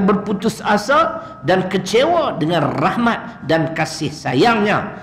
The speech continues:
Betapa Allah mengasihi kita. Alhamdulillah. Boleh, no? Kita baca ayat. "Wa rahmati wasi'at kulla syai'." Ha.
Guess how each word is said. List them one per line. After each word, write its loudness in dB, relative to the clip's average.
Betapa -2
Allah -2
mengasihi 0
kita. -8
Alhamdulillah. -6
Boleh, -10
no? -12
Kita -8
baca -8
ayat. -4
"Wa -2
rahmati -6
wasi'at -4
kulla -2
syai'." -10
Ha. -20